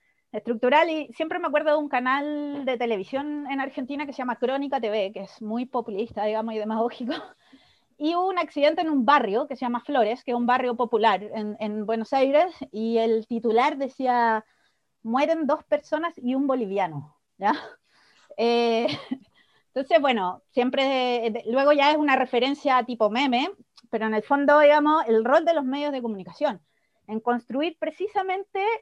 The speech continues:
eh, esa divi-, esa diferencia entre el nosotros otros, que es un poco a lo que remitía,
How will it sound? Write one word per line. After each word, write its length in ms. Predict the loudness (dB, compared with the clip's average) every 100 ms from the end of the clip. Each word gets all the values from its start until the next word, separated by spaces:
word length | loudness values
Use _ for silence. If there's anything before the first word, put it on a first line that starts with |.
| -4
eh, 520 | -2 0 0 -2 -6 _ _ -10
esa 240 | -2 0
divi-, 400 | 0 -2 -4 -4 -6
esa 180 | 0
diferencia 480 | 0 0 -6 -6 -6
entre 180 | -6 -4
el 100 | -4
nosotros 640 | -6 -6 -4 -4 -6 -8 -4
otros, 560 | -4 -2 -6 -8 _ -12
que 80 |
es 60 | -8
un 100 | -8
poco 440 | -8 -6 -4 -4 _ _ _ _
a 120 | -4 -2
lo 140 | 0
que 120 | -2
remitía, 920 | -4 -4 -4 -4 -6 -4 -2 0 -2